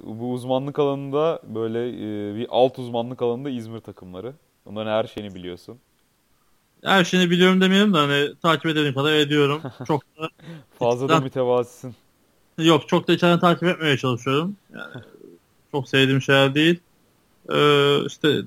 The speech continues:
Speaker 2: ekonomide dokuz Eylül'de iyi bildiğim takımlar tabii ki. Dokuz Eylül geçen seneki koç maçı hani benim son iki üç yılda seyrettiğim en güzel maçlardan biriydi.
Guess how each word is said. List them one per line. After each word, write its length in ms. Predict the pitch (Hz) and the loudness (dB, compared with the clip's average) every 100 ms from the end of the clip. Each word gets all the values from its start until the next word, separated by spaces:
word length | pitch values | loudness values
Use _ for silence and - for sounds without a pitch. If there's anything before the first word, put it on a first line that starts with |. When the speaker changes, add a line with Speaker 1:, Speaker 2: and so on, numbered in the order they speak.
| - _ | -10 _
Speaker 2:
ekonomide 420 | 147 156 165 160 | -2 4 6 6
dokuz 280 | 151 147 156 | 2 0 2
Eylül'de 600 | 160 151 143 160 170 170 - - | 6 6 4 6 4 4 -6 2
iyi 180 | 160 | 4
bildiğim 220 | 139 131 147 | 4 0 -2
takımlar 400 | 147 147 151 143 | -2 0 2 2
tabii 280 | 131 123 | 2 0
ki. 120 | 123 147 | 0 0
Dokuz 300 | 143 151 147 | 2 2 4
Eylül 340 | 156 160 170 _ _ _ _ _ _ _ _ _ _ _ _ | 6 6 2 _ _ _ _ _ _ _ _ _ _ _ _
geçen 300 | 135 127 151 | 0 4 2
seneki 320 | 143 165 151 | 2 -2 -2
koç 300 | - 160 156 | 2 2 2
maçı 260 | 143 135 165 | -4 -2 -2
hani 340 | 147 147 151 - _ _ _ | -2 0 -2 -4 _ _ _
benim 300 | 139 143 147 _ _ _ | 2 2 0 _ _ _
son 220 | - 147 | -6 -2
iki 120 | 143 151 | 2 2
üç 140 | 143 | 4
yılda 140 | 139 | 4
seyrettiğim 380 | 127 135 123 151 | 6 4 4 4
en 60 | 143 | 4
güzel 200 | 139 143 | 6 6
maçlardan 520 | 139 135 143 147 143 | 4 2 2 2 4
biriydi. 480 | 147 147 127 131 | 6 6 6 2